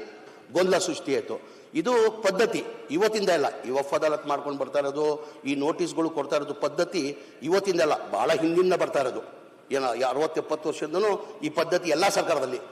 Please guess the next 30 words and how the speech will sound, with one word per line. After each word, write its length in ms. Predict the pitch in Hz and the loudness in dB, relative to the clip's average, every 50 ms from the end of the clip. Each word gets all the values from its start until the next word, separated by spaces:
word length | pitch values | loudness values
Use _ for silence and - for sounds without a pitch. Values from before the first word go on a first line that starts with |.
| - - - - - - | -18 -20 -20 -16 -2 -2
ಜನತಾದಳ 400 | 135 135 139 147 143 147 151 139 | -2 2 2 2 2 4 2 2
ಸರ್ಕಾರಲ್ಲೂ 460 | - 147 131 143 147 143 147 151 156 | 0 -2 -2 0 0 2 2 2 0
ನೋಟಿಸ್ 280 | 156 151 151 156 147 | -2 -2 -2 -6 -6
ಕೊಟ್ಟಿದ್ದೀವಿ, 400 | - 156 143 147 151 156 170 180 175 - - - - - - - - - - - - - | -6 -8 -8 -6 -4 -2 -2 -2 -2 -4 -12 -18 -20 -20 -20 -20 -20 -20 -20 -20 -10 -2
ಕಾಂಗ್ರೆಸ್ 300 | - 131 135 151 156 147 | 0 0 0 0 -2 0
ಸರ್ಕಾರಲ್ಲೂ 400 | - 170 143 156 151 151 156 156 | 0 -2 0 2 2 2 2 0
ನೋಟಿಸ್ 280 | 156 160 156 165 156 156 | 0 -2 -2 -4 -6 -6
ಕೊಟ್ಟಿದ್ದೀವಿ, 400 | - 160 151 160 156 160 190 208 196 - - - - - - - - - - - | -8 -8 -8 -6 -2 0 0 0 0 -2 -6 -12 -16 -16 -18 -18 -20 -20 -8 -2
ಬಿ 120 | 170 226 | -2 2
ಜೆ 140 | 185 233 214 | 2 2 2
ಪಿ 120 | 220 214 - | 2 2 0
ಸರ್ಕಾರಲ್ಲೂ 400 | 185 160 160 170 175 185 190 175 | 0 0 2 2 0 2 2 2
ನೋಟಿಸ್ 280 | 165 151 160 135 - | 2 2 2 0 0
ಕೊಟ್ಟಿದ್ದೀವಿ. 400 | - 131 123 110 117 101 - - - - - - - - - | -2 -2 -2 -2 -4 -6 -6 -8 -10 -16 -20 -20 -20 -6 -2
ಈಗ 160 | 156 180 185 185 196 156 | 0 2 4 2 2 2
ಬಿ 120 | 165 208 214 | 0 -2 2
ಜೆ 120 | 185 226 | 2 0
ಪಿ 140 | 202 208 190 | 2 2 0
ಸರ್ಕಾರ 320 | - 185 165 165 175 170 160 | 0 0 0 2 2 4 4
ಇರುವಾಗ 360 | 156 143 139 127 123 123 127 151 180 185 165 - - - - - - - - - - - - - - | 4 4 4 2 2 2 4 4 4 2 2 -2 -6 -10 -12 -14 -18 -20 -20 -20 -20 -20 -20 -6 0
ಎರಡ್ 200 | 120 160 185 190 | 2 2 2 4
ಸಾವಿರದ 220 | - 220 220 202 208 196 180 180 | 4 2 4 4 4 4 4 4
ಎಂಟರಿಂದ 340 | 180 180 190 190 185 175 | 2 2 2 2 4 4
ಹಿಡ್ಕೊಂಡು 340 | 170 165 165 175 175 180 165 | 4 2 2 0 0 2 2
ಎರಡ್ 180 | 160 151 156 - | 2 2 2 2
ಸಾವಿರದ 320 | 180 170 160 160 160 160 156 156 156 151 139 - - - - - - - - - - | 2 2 2 4 4 4 4 6 4 4 2 -2 -6 -10 -12 -14 -16 -18 -14 -4 -2
ಹದಿಮೂರವರೆಗೂ, 640 | 127 143 151 202 220 220 202 180 147 131 110 104 - - - - - - - | -2 -2 2 4 4 6 6 6 4 4 0 -2 -4 -6 -12 -14 -14 -14 -8
ಆ, 120 | - 127 135 143 143 143 143 143 143 143 139 139 143 - - - - 123 117 117 - | -2 0 0 2 2 2 2 4 2 2 0 -2 -4 -10 -14 -14 -14 -14 -12 -4 0
ಸಾವಿರದ 380 | 175 175 208 220 202 220 214 185 | 4 4 4 6 4 4 2 4
ನೂರ 280 | 175 196 208 202 190 | 4 6 6 6 6